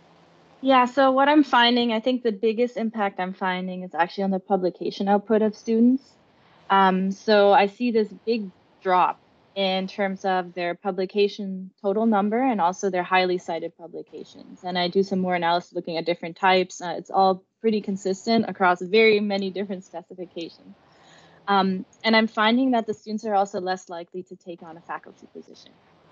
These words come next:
Whereas, um, and this, these are newer findings 'cause I'm still currently working on this paper in a, in a revision, um, I'm finding that they're more likely to go into consulting, actually, um, which is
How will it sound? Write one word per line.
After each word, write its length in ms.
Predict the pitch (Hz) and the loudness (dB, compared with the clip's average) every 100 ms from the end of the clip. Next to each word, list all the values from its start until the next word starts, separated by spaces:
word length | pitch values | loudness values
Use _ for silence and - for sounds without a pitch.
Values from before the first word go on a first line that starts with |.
| _ _ | _ _
Whereas, 720 | 208 226 247 196 185 214 226 | 4 6 8 6 4 0 -4
um, 240 | 190 185 180 | -6 -6 -6
and 140 | 196 | -8
this, 240 | 202 - - | -8 -10 -14
these 140 | 233 | -8
are 80 | 220 | -6
newer 220 | 202 196 | -6 -6
findings 420 | 196 180 175 175 - | -8 -10 -12 -16 -20
'cause 100 | 185 | -20
I'm 80 | 190 | -12
still 160 | 196 | -10
currently 400 | 196 196 190 190 | -6 -4 -4 -4
working 400 | 175 180 185 185 | -4 -4 -4 -4
on 180 | 175 175 | -4 -6
this 240 | 170 170 - | -8 -10 -8
paper 320 | 185 180 185 | -6 -4 -4
in 160 | 180 | -6
a, 260 | 170 160 170 202 | -8 -8 -8 -2
in 80 | |
a 80 | 190 | 0
revision, 720 | 196 202 214 202 190 175 254 - _ _ _ | 4 6 6 4 0 -6 -6 -8 _ _ _
um, 240 | 196 196 190 | -4 -2 -2
I'm 120 | 208 | -4
finding 360 | 202 208 220 233 | -2 0 2 0
that 140 | 220 | 0
they're 120 | 202 190 | -2 -4
more 160 | 196 | 0
likely 300 | 196 196 202 | 0 -2 -6
to 120 | - - | -12 -12
go 80 | 190 | -8
into 220 | 202 196 | -8 -10
consulting, 640 | - 156 - 156 156 - 113 _ _ | -18 -20 -18 -14 -14 -16 -20 _ _
actually, 240 | _ - _ _ _ _ _ _ _ _ - | _ -20 _ _ _ _ _ _ _ _ -4
um, 440 | 190 180 175 180 180 | 2 2 2 -4 0
which 240 | 202 196 | 0 2
is 420 | 196 175 170 - | 0 0 -4 -18